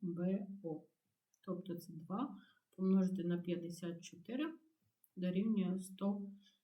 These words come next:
вісім, так? Додаємо, сто вісімдесят виходить? Виходить. Все правильно зробили. Так, а тепер ще трошки залишилось.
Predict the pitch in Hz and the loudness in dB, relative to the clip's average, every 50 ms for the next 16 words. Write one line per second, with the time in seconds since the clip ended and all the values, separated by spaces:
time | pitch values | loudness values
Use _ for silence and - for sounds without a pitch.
0 | _ _ _ - 175 165 175 170 170 - 151 156 165 - 214 - - - - - | _ _ _ -10 -4 -2 -2 -2 -2 -4 -8 -8 -8 -6 -6 -6 -6 -8 -12 -20
1 | _ _ _ _ _ _ _ _ _ _ _ _ _ _ _ _ _ _ - 175 | _ _ _ _ _ _ _ _ _ _ _ _ _ _ _ _ _ _ -4 -2
2 | 185 180 180 190 208 233 240 233 208 196 - - 196 185 190 190 190 190 180 180 | 0 4 4 6 6 6 6 6 6 4 4 4 4 4 4 4 4 2 2 2
3 | 185 - 190 185 190 185 185 - - 240 208 170 143 151 175 175 175 - 143 139 | 2 0 0 -2 -2 -2 -2 -2 0 0 0 0 0 2 0 0 0 -2 -2 -4
4 | - - - - - - - _ - - 214 196 - 190 180 170 170 165 160 160 | -4 -6 -8 -12 -18 -20 -16 _ -6 -4 -2 0 2 2 2 2 0 0 -2 -2
5 | 160 151 151 143 135 139 - - - - - - _ _ _ - 226 196 151 - | -4 -6 -6 -8 -8 -10 -10 -12 -14 -16 -18 -20 _ _ _ 0 2 4 4 2
6 | - - - 180 170 180 175 190 208 196 190 - 175 - - 160 160 - - - | 0 -4 -6 -6 -4 -4 -2 0 0 0 0 0 -2 -4 -4 -4 -6 -6 -8 -10
7 | 175 - - - - - - - 208 202 202 - | -10 -8 -8 -10 -10 -10 -12 -10 -10 -10 -10 -10